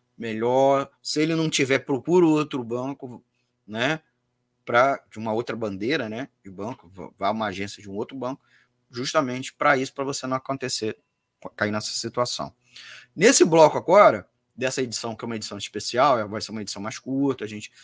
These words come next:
tá indo só a esse tema, nós vamos conversar o seguinte: e se sobrou, onde pôr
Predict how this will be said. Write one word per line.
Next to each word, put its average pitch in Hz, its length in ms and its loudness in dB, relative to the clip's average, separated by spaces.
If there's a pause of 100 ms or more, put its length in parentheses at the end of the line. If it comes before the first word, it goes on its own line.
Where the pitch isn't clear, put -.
(680)
tá 113 100 -2
indo 110 120 -4
só - 320 -2 (600)
a 123 60 -2
esse 117 240 -2
tema, 143 360 -4
nós 160 160 -4
vamos 170 220 -4
conversar 170 400 0
o 180 40 2
seguinte: 127 340 -4 (440)
e 269 80 -2
se - 160 6
sobrou, 214 560 4
onde 196 240 -2
pôr 180 380 -4